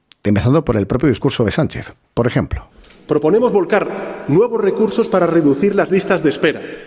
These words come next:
Speaker 1: Cuatro segundos sin explicar ni cómo ni en qué plazo. Quería daros datos, ¿eh? Pero el Sistema Nacional de Salud no actualiza su página web sobre listas de espera desde hace diez meses.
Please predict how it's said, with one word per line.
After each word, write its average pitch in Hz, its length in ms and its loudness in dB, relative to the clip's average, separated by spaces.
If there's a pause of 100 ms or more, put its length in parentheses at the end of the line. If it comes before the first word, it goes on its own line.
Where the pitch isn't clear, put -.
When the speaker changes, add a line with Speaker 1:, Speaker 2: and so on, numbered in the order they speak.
(180)
Speaker 1:
Cuatro 160 380 0
segundos 139 580 2 (140)
sin 117 200 0
explicar 101 520 0
ni 98 160 2
cómo 170 500 0 (140)
ni 120 240 4
en 113 80 2
qué 135 160 0
plazo. - 420 -8 (880)
Quería 147 240 2
daros 175 220 4
datos, 113 340 0
¿eh? 156 140 -2 (320)
Pero 127 240 4
el 123 80 2
Sistema 147 320 2
Nacional 156 380 4
de 135 120 2
Salud 139 460 2
no 135 160 4
actualiza 131 400 0
su 110 140 0
página 127 300 2
web 120 160 2
sobre 113 180 2
listas 120 220 0
de 107 60 2
espera 123 360 2
desde 113 360 2
hace 127 280 0
diez 117 320 0
meses. - 480 -2